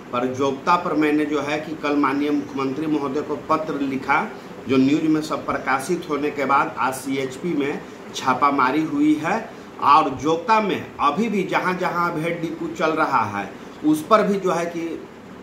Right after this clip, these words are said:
छापामारी करके अब बंद कराया जाए, ताकि जो है कि धंधेबाजों पर लगाम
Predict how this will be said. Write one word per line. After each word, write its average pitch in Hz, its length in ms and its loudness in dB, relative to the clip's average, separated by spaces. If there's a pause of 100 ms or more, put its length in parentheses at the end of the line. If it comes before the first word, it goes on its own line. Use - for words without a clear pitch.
(340)
छापामारी 147 640 2
करके 151 320 -2
अब 135 160 2
बंद 160 280 0
कराया 143 320 2
जाए, 160 300 2 (520)
ताकि 143 280 2
जो 151 140 4
है 160 160 2
कि 170 140 -4
धंधेबाजों 143 760 2
पर 170 280 0
लगाम 143 420 4